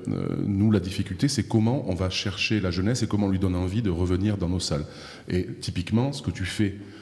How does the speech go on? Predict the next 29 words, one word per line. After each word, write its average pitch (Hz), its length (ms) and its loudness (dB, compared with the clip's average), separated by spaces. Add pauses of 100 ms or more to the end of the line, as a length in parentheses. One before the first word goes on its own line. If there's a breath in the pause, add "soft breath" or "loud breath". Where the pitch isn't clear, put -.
(160 loud breath)
avec, 85 340 0
euh, 80 340 2
le 85 80 2
projet 90 320 -2
Récréation, 87 720 0
c'est, - 260 -8
c'est - 200 0
aussi 101 320 0
l'objectif, 104 480 2
c'est 90 100 0
de 80 60 -2
faire 82 180 -2
en 82 80 0
sorte 113 260 0
de 92 60 2
faire 85 220 -2
venir 90 340 4 (540 loud breath)
la 90 100 4
jeunesse 92 480 2
dans, 78 320 2
dans 78 140 0
les 80 100 0
salles 78 180 -2
de 76 80 -2
spectacle, 101 640 0
de 98 80 4
les, 92 240 4
de 87 160 2
les 90 240 4